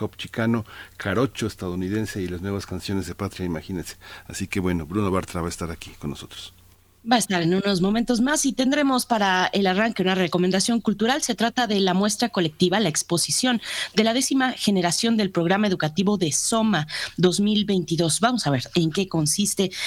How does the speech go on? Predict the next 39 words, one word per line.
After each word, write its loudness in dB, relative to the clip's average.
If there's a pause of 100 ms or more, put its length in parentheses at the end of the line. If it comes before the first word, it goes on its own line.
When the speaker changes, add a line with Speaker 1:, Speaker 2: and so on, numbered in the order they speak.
(120)
Speaker 2:
esta 2
exposición. 0
Estiramientos 0
es -2
el -2
título 0
de 2
la 4
misma, 0 (260)
donde 2
se 0
presentan, 0
pues, 0
es 0
una 4
muestra 0
colectiva 0 (260)
de, 2
eh, 2
su 0
programa 2
educativo, 0
mm, 2
del 0
programa 2
educativo 0
de 0
Soma. 0
Vamos 0
a -4
tener 0 (280)
la 4
oportunidad 0
de 0
conversar 0
con 2
Laura 2
Cortés -4
Hasselbach, -2